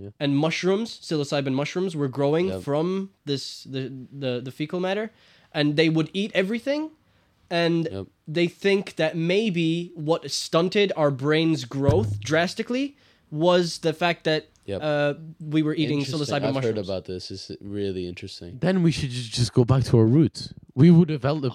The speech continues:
Speaker 3: I
Speaker 1: even more.
Speaker 3: don't
Speaker 2: It's, it's,
Speaker 1: <laughs>
Speaker 2: it's,
Speaker 1: No,
Speaker 2: it's
Speaker 1: it's a
Speaker 2: weird
Speaker 1: joke,
Speaker 2: to think
Speaker 1: but
Speaker 2: about, 'cause, like, when it comes to, like, mushrooms, acid, and stuff like that, they
Speaker 1: Well,
Speaker 2: are man-made.
Speaker 1: yeah, exactly.
Speaker 2: But
Speaker 1: But
Speaker 2: in our
Speaker 1: mushroom
Speaker 2: human body, in our body, there's this chemical called D M T.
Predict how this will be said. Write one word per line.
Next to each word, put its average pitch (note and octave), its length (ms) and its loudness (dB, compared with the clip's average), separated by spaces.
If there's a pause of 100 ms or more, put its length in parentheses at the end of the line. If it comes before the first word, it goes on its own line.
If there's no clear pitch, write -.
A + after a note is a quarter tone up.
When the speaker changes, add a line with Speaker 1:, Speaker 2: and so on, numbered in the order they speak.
Speaker 3:
I - 40 0
Speaker 1:
even B2 200 -2
more. B2+ 240 0
Speaker 3:
don't C#2 360 -12 (140)
Speaker 2:
It's, - 320 -8
it's, - 400 -10 (320)
Speaker 1:
<laughs> - 400 -10
Speaker 2:
it's, E3+ 240 -4
Speaker 1:
No, D#3 120 -6
Speaker 2:
it's F3 180 0
Speaker 1:
it's E3 80 -8
a F3+ 40 -2
Speaker 2:
weird A3 280 0
Speaker 1:
joke, G3+ 100 0
Speaker 2:
to - 60 0
think G3+ 140 2
Speaker 1:
but G3 40 2
Speaker 2:
about, D3 300 2
'cause, D3+ 180 -2
like, C#3+ 340 2 (600)
when F3 180 0
it F3+ 100 -2
comes F3+ 300 -2
to, D#3+ 180 0
like, C#3 520 0
mushrooms, C#3+ 1000 -2
acid, C3 560 -4
and B2+ 140 -4
stuff - 180 -12
like B2+ 160 -8
that, A#2+ 220 -6 (560)
they F3 400 2
Speaker 1:
Well, F#3 120 0
Speaker 2:
are D#3+ 40 2
man-made. D3+ 480 -2 (460)
Speaker 1:
yeah, C#3+ 260 -4
exactly. D3+ 400 2
Speaker 2:
But C3+ 80 -2
Speaker 1:
But E3 120 2
Speaker 2:
in F#3+ 40 2
our E3+ 120 4
Speaker 1:
mushroom C3+ 40 0
Speaker 2:
human A#3 320 2
body, D#3 340 2
in D3+ 120 0
our C#3+ 100 2
body, C#3 320 2
there's D3+ 260 0
this D3+ 140 -6
chemical - 320 -2
called C#3 260 -6
D C3+ 140 0
M C3 140 -2
T. D3+ 280 -6